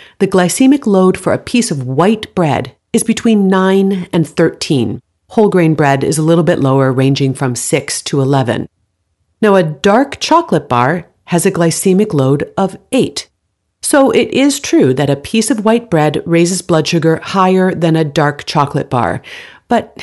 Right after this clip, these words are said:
if you look a little deeper into this database, you'll see that this isn't really the whole story. For one thing, the glycemic load of most candy bars is significantly higher than that of bread.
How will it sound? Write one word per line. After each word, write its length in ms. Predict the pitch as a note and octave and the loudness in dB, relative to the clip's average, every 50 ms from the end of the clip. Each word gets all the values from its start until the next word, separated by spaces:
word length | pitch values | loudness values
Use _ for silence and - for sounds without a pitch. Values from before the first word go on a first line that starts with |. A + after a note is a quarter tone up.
| - - - | -14 -12 -14
if 160 | F#3+ - - | -12 -4 -2
you 80 | B3+ | 0
look 200 | B3 D4+ D#4+ - | 2 2 2 2
a 40 | B3 | 0
little 200 | G#3 G#3 F#3 D#3+ | 2 2 2 0
deeper 360 | C3 A#2+ D#3+ G3 G3 G#3+ G#3+ | 0 0 -2 -2 0 0 0
into 200 | G3+ G3+ F#3+ G3+ | 0 2 2 2
this 180 | E3+ F3+ E3 - | 0 0 -2 0
database, 520 | F3+ D#3 D#3 F#3 E3 G3+ G3+ G3+ G3+ - - _ - | 0 0 0 2 0 2 0 0 -2 -4 -10 _ -10
you'll 240 | G#3 G#3+ C#4 C#4 C4+ | -2 0 0 0 0
see 180 | - - D4+ B3 | 0 0 2 2
that 340 | A#3+ G#3+ - - _ _ _ - | 2 0 -2 -4 _ _ _ -2
this 280 | - E4+ D4 - - - - | -2 -2 -2 -2 -8 -8 -2
isn't 300 | - A#3 G3 F#3+ E3 - | -2 0 2 2 0 0
really 320 | - D#3+ F3 E3+ D3+ C#3 C3+ | 0 2 2 4 4 4 2
the 180 | C#3 B2+ - | 0 -2 -2
whole 180 | D#3+ D3+ C3 B2 | 0 0 0 0
story. 640 | - - - - D#3+ D3 C3+ B2 E2+ E2+ - - _ _ _ _ _ _ _ _ _ | -2 -6 -4 0 0 0 2 0 -2 -2 -6 -8 _ _ _ _ _ _ _ _ _
For 120 | - - B3 | -2 0 2
one 220 | A#3+ D4 D#4+ D#4 | 4 4 4 2
thing, 300 | - - C#3+ B2 B2+ C3 _ - - - - - - - | 2 0 0 0 -2 -2 _ -10 -18 -16 -16 -14 -4 -2
the 80 | A3 G#3 | -2 2
glycemic 500 | - A3+ A3+ A3 - D4+ D4+ D4+ D4 - | 2 2 2 2 2 4 4 4 4 4
load 280 | A3 A3 G#3+ G#3+ G#3+ | 4 4 4 4 4
of 260 | - - F#3 D#3 C#3 D3 | 2 0 -2 -2 0 -2
most 720 | D#3 D#3 E3 F#3 A3+ A#3+ C4 C4+ A#3+ - - - - - - - | -2 -2 2 4 4 4 4 4 2 -2 -6 -8 -12 -12 -12 -4
candy 300 | - A3+ A#3 A3 A#3 A3+ | -2 0 2 2 2 2
bars 560 | - A3+ A3 A3 A3+ A3+ A3 - - _ _ _ - | 2 2 2 2 2 2 0 -2 -6 _ _ _ -2
is 200 | G3 F#3 - - | 0 0 0 0
significantly 960 | - F#3 E3+ D#3 E3 E3 E3+ F3+ G#3 G3+ G3+ A3 F3 G3+ G3 - G3 G3 F3+ | -2 -2 0 2 0 0 2 2 2 2 2 0 0 0 0 0 0 -2 -2
higher 460 | C#3+ D3+ C#3+ C#3 C#3+ C#3 C#3 C#3+ C#3 - - - - - | -2 -2 0 0 0 0 -2 -2 -4 -8 -18 -14 -4 -2
than 160 | E3 D#3 C#3+ | 0 0 2
that 180 | D3 C3+ C3+ | 2 2 0
of 180 | D3 C3 C3+ C3+ | 0 -2 -4 -4
bread. 320 | - C#3+ C3+ A#2 - - | -2 0 0 0 -2 -4